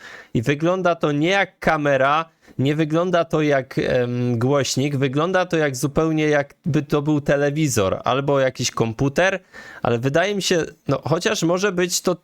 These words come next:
komputer, bo blue screen, taki screen niewątpliwie się kojarzy z komputerem, czasami wyskakują. Czyżby ta nowa postać za tym stała wszystkim?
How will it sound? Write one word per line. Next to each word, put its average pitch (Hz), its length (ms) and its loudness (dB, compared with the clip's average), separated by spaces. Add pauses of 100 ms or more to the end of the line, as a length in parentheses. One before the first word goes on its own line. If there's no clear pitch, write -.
(100)
komputer, 156 600 0
bo 117 300 0 (340)
blue 117 320 2
screen, 165 400 0
taki 147 380 0
screen 160 440 -2
niewątpliwie 143 680 0
się 185 140 -4
kojarzy 135 400 0
z - 60 -8
komputerem, 139 680 0
czasami 120 480 -2
wyskakują. 117 600 -2
Czyżby 131 360 -2
ta 160 240 0
nowa 165 320 0
postać 143 480 -2
za 127 140 2
tym 131 260 -2
stała 110 480 2
wszystkim? 131 580 -2